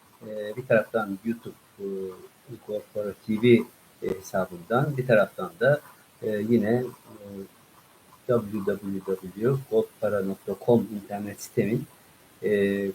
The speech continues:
Golf Para T V sayfasından izleyebilirsiniz. E, gün sonuna doğru buralara yüklendiğinde buradan da izleyebilirsiniz. E, bugünkü, e, videonun başlığında "Yatırımcı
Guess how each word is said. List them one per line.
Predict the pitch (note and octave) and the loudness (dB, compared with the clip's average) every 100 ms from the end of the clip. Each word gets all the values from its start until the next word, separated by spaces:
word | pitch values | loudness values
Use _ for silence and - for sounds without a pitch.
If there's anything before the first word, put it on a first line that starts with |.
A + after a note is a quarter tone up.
| - | 2
Golf | B2+ B2+ | 2 4
Para | A2+ G#2 | 4 4
T | - G#2+ | 0 0
V | G#2+ | 0
sayfasından | F#2+ A2 G2+ - - F#2+ A#2 E3 - - | 0 -2 -2 -6 -8 0 2 2 -2 -6
izleyebilirsiniz. | C#3+ A#2 C3 C#3 A2+ G2 F#2 - - - - B2 | -2 4 6 8 4 0 -8 -12 -14 -18 -10 -4
E, | G#2+ G2+ G2 G2+ - - - | -2 -4 -8 -14 -20 -20 -4
gün | C3+ - | 0 0
sonuna | G2 F#2+ F#2 | 0 -2 0
doğru | G2+ D3 C#3+ - | 2 2 0 -2
buralara | B2 G2 G2 | -2 0 -2
yüklendiğinde | F#2+ G#2+ A2+ F#2+ F#2 F#2 G2 C#3+ - - - - - | -2 -4 -6 -6 -4 -4 0 0 -2 -18 -18 -18 0
buradan | C3 G2+ F2+ | 2 4 4
da | F#2+ | 2
izleyebilirsiniz. | A#2 A2+ A2+ G2+ F#2 F2+ - B2+ D3+ - - - - - - - | 2 4 4 4 0 -2 -2 0 -2 -8 -20 -20 -20 -20 -8 4
E, | C3 C3 C3+ | 6 8 4
bugünkü, | E3 D#3+ D3 D#3+ D#3+ D#3 - | 4 4 4 4 4 4 4
e, | D3 C3+ C3 B2+ B2+ B2+ - - | 6 8 8 8 8 6 0 -6
videonun | C3 B2+ C3 B2 | -2 0 2 4
başlığında | B2+ B2+ - C3 B2+ B2 D#3+ D#3 - - _ _ _ - - | 4 4 2 4 4 4 2 2 -8 -20 _ _ _ -6 2
"Yatırımcı | C#3 C#3 D3+ D3 C#3+ E3 | 4 6 8 8 6 2